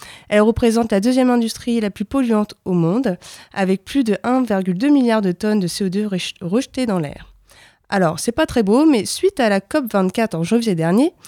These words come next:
les grands pionniers de cette industrie, Zara, H et M, Gucci ou encore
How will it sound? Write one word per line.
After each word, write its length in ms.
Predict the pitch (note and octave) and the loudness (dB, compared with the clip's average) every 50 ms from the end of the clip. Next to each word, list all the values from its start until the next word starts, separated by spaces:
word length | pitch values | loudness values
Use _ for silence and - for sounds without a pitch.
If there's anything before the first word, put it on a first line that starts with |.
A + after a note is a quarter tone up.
| - - - _ _ | -20 -20 -20 _ _
les 120 | G#3+ A3 | 0 0
grands 220 | G#3+ G3+ A3+ D4+ F#4+ | 2 2 2 2 2
pionniers 420 | F#4+ - D#4 C#4+ C#4 C#4+ C#4 C4+ | 2 2 2 4 4 4 4 2
de 100 | A#3 A3 | 0 -2
cette 200 | G#3+ - G3+ F#3+ | -2 -2 -2 -2
industrie, 500 | A3+ A#3 A3 G#3 - - - - C4 F4 G#4 - A#3 G3+ | -2 -2 -2 -2 -4 -6 -6 -4 -4 -4 -4 -6 -8 -6
Zara, 460 | F3 F3 G3 G3+ G3+ G3 G3+ G#3 G#3+ - | -2 0 0 0 2 2 2 0 0 0
H 260 | - F3 E3+ - - | 0 -2 -4 -2 -2
et 40 | F3+ | -2
M, 220 | F3 F3+ F3+ F3+ E3+ | 0 0 0 -2 -2
Gucci 560 | - D#3 D3 - - - - F3 E3+ F#3 F3+ | -4 -6 -6 -6 -6 -6 -4 -4 -2 -2 -2
ou 120 | D#3+ D3+ | -4 -6
encore 480 | - - D#3 - - E3+ E3 D#3 D3+ | -8 -10 -10 -8 -6 -6 -4 -4 -6